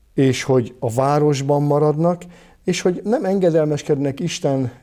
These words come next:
kérésének, hogy töltsék be a földet, szaporodjanak, és töltsék be az egész földet, hanem úgy gondolkoztak, hogy majd a városban fognak lakni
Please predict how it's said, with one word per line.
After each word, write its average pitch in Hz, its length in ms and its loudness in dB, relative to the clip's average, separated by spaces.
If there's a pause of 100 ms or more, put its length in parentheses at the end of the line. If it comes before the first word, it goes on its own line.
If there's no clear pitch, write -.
(140)
kérésének, 160 800 2
hogy 139 280 0 (320)
töltsék 220 460 2
be 135 140 2
a 131 80 2
földet, 131 600 2
szaporodjanak, 143 920 2
és 127 140 -2
töltsék 151 420 2
be 123 80 2
az 123 100 4
egész 127 320 0
földet, 131 480 0 (420)
hanem 170 240 2
úgy 185 120 2
gondolkoztak, 139 680 0
hogy 123 160 0
majd 120 360 2 (420)
a 117 100 -2
városban 131 840 0
fognak 135 440 0
lakni 139 480 0